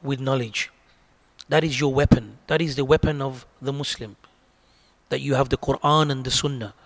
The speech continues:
So the more of the Quran and the Sunnah that you know, that is the most powerful speech, the most correct speech on the face of the earth. And the best guidance is the guidance of the Messenger Muhammad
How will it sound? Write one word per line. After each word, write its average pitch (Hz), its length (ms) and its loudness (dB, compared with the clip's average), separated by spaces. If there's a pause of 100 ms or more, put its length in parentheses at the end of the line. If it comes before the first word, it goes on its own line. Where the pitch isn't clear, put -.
(800)
So - 140 -10
the 139 100 -2
more 170 300 2
of 156 60 0
the 156 80 -2
Quran 160 500 2
and 156 80 -2
the 147 60 -4
Sunnah 170 260 -2
that 151 100 -8
you 156 80 -8
know, 160 300 0 (380)
that 165 120 2
is 160 160 -4
the 160 100 -2
most 160 400 -2
powerful 170 400 2
speech, - 560 -4 (280)
the 139 60 -10
most 151 260 -2
correct - 260 2
speech 160 380 -2
on 143 100 -2
the 139 60 -4
face 147 260 -2
of 131 80 -10
the 135 160 -2
earth. 120 260 -2 (400)
And 127 80 -6
the 135 60 2
best 156 240 4
guidance 170 400 4
is 143 100 -2
the 135 60 0
guidance 151 400 4
of 135 100 -6
the 139 60 0
Messenger 151 380 -2
Muhammad 151 440 0